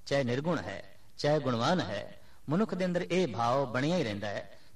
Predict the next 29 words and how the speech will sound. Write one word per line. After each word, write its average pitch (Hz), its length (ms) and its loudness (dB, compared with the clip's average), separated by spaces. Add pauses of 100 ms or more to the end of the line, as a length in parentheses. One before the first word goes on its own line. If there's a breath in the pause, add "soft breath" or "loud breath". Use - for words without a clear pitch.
ਕਿ 143 120 -2
ਮੈਂ 131 260 0
ਵੱਡਾ 120 380 0
ਹਾਂ 120 540 -2 (280)
ਔਰ 127 140 -2
ਮੈਂ 127 300 0
ਵੱਡਾ 107 340 0
ਹੋਵਾਂ, 101 360 -4 (640 loud breath)
ਦੂਜਾ 156 360 0
ਛੋਟਾ 139 420 0
ਹੈ, 113 580 0 (140)
ਜੇ 131 140 0
ਨਹੀਂ 131 400 2
ਤੇ 139 140 -4
ਉਹਨੂੰ 127 200 -2
ਛੋਟਾ 113 360 -2
ਕਰ 101 200 -4
ਦੇਣਾ 92 260 -6
ਹੈ। - 160 -14 (1800 loud breath)
ਮਨੁੱਖ 220 320 2
ਦੀ 226 240 -2
ਇਸ 240 360 0
ਅਹੰਗ 156 420 2
ਭਾਵ 151 320 6
ਤੋਂ 98 340 -4 (440)
ਤਰ੍ਹਾਂ 156 280 0
ਤਰ੍ਹਾਂ 117 260 0
ਦੇ 104 100 -2
ਤਸ਼ੱਦਦ, 110 640 -6